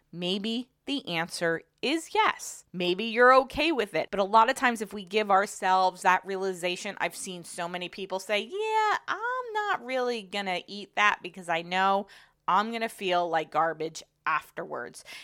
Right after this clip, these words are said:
You know, I've been finding lately certain types of ice cream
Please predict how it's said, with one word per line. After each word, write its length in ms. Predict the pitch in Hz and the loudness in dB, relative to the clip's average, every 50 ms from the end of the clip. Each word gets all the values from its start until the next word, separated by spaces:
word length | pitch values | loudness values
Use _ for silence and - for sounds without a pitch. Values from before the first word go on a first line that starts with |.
| - - | -8 0
You 80 | 208 | 4
know, 200 | 226 214 185 - - | 4 4 4 6 6
I've 160 | - 220 220 190 | 8 8 8 6
been 120 | 233 233 | 2 2
finding 460 | - - 226 233 254 277 294 254 208 | 4 4 6 6 4 2 -2 -4 -4
lately 420 | 185 190 190 185 - - 139 139 _ _ - | -4 -6 -6 -6 -8 -12 -16 -16 _ _ -14
certain 440 | - - - 247 254 - - 349 285 | -8 0 4 4 4 4 2 -4 -8
types 400 | - - 240 214 202 - - 196 | -4 0 0 0 0 0 -2 -4
of 100 | 180 - - | -2 -2 0
ice 220 | 180 175 156 - | -2 -2 -2 -4
cream 340 | - - - 147 143 139 147 | -8 -10 -10 -10 -10 -10 -12